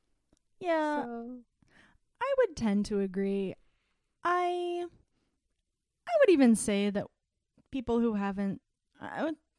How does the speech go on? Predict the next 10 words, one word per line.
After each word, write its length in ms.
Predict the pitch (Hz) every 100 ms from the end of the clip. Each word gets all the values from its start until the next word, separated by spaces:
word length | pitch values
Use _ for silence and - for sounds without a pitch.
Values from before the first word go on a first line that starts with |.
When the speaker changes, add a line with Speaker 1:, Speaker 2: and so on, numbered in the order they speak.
| _ -
Speaker 1:
mm, 280 | 220 202 190 _ _ _ _ _ _ _ _ - - _ _ _ -
I 100 | 254
think 160 | 285 330
this 120 | 359
movie 240 | 269 254
definitely 420 | 220 196 208 180 196
appeals 340 | - 190 180
more 200 | 180 170
to 120 | 160
women 440 | 170 165 175 170